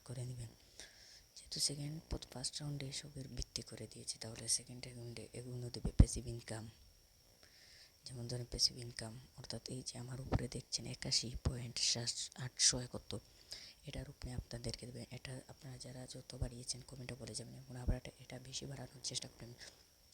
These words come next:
এটা বাড়ানোর জন্য আপনার পে ব্যাকগ্রাউন্ডে মেরে দেবেন, মিনি কার্ডসে মেরে দেবেন। জি। এই কার্ডগুলো আপডেট দিয়ে রাখবেন এভাবে। এগুলো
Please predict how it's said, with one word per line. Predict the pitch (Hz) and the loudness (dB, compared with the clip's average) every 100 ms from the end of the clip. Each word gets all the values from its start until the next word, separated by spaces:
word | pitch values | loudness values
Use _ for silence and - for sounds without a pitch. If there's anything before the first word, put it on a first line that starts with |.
| - - - - | -10 -10 -10 -4
এটা | 123 | -2
বাড়ানোর | - 135 139 139 | -2 -2 0 0
জন্য | 135 131 | -2 -4
আপনার | - 101 - - - - | -6 -4 -4 -6 -4 0
পে | 90 143 147 | 0 0 -4
ব্যাকগ্রাউন্ডে | 127 - 135 127 131 | -8 -6 -6 -4 -4
মেরে | 127 123 | -4 -4
দেবেন, | 123 123 | -2 -2
মিনি | 123 127 123 | -2 -2 -2
কার্ডসে | - 120 - 139 | -4 -4 -4 -4
মেরে | 135 - | -6 -8
দেবেন। | 123 135 - - - - - - - - - 120 143 143 | -10 -12 -14 -18 -20 -12 -12 -12 -14 -14 -16 -18 -18 -14
জি। | 156 165 170 160 - - - - - - - - - - - - - - - - - - - - - - - - - - - - - | -8 0 0 0 -4 -20 -20 -20 -20 -20 -20 -20 -20 -20 -20 -20 -20 -18 -10 -6 -2 0 2 2 2 12 12 12 4 -2 -6 -8 0
এই | 143 139 - | 2 2 4
কার্ডগুলো | 139 113 - 123 123 | 6 6 4 4 6
আপডেট | 123 - - - | 6 2 0 6
দিয়ে | 123 | 10
রাখবেন | 113 95 - 107 | 10 8 2 0
এভাবে। | 110 113 104 113 - - - - - - - - | 0 2 2 0 -4 -12 -14 -16 -14 -16 -14 -4
এগুলো | - 143 | 0 0